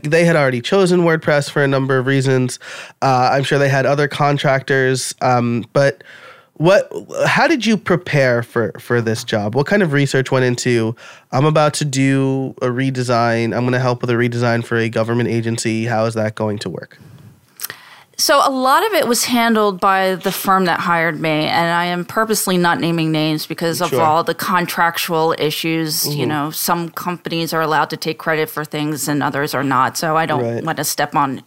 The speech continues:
Speaker 2: any of those issues. So the firm that had hired me had already started doing a lot of the U X work, a lot of the visual design work, and they,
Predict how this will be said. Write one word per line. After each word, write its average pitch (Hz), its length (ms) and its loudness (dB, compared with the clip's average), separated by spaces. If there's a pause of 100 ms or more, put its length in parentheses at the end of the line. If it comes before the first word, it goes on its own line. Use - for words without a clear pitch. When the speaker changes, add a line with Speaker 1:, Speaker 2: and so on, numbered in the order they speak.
Speaker 2:
any 160 240 -2
of 135 100 -6
those 127 240 -4
issues. - 460 -6 (500)
So 247 140 2
the 233 80 -2
firm 320 260 2
that 247 160 2
had 202 100 0
hired 196 320 0
me 185 120 -2
had 175 100 0
already 180 320 2
started 165 540 0
doing 160 320 -2
a 151 80 -4
lot 156 160 2
of 156 60 -6
the 156 80 -4
U 151 220 -2
X 147 240 -4
work, 151 300 -2
a - 60 -8
lot 151 160 -4
of 139 60 -8
the 151 60 -2
visual 151 380 -4
design 135 420 -4
work, 113 240 -6
and 160 120 -8
they, 165 280 -6